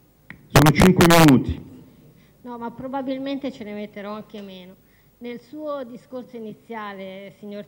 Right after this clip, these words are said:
Speaker 2: Sindaco, quando ci fu l'insediamento, noi trovammo soddisfacente la sua affermazione quando lei disse che non voleva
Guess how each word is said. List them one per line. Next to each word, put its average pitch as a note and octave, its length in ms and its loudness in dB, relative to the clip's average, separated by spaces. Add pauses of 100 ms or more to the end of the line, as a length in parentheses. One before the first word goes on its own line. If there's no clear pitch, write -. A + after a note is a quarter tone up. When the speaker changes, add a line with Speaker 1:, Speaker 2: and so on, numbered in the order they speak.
Speaker 2:
Sindaco, G3+ 640 -18
quando A3 360 -16
ci F#3+ 180 -20
fu B3+ 200 -20
l'insediamento, G#3 1160 -18 (320)
noi C4 260 -14
trovammo A3 400 -16
soddisfacente G#3 1160 -16 (300)
la G#3+ 120 -16
sua A3+ 240 -16
affermazione G#3 960 -14
quando G#3+ 400 -16
lei A3 220 -14
disse G#3+ 420 -18
che G3+ 100 -18
non G3+ 200 -18
voleva G#3+ 580 -14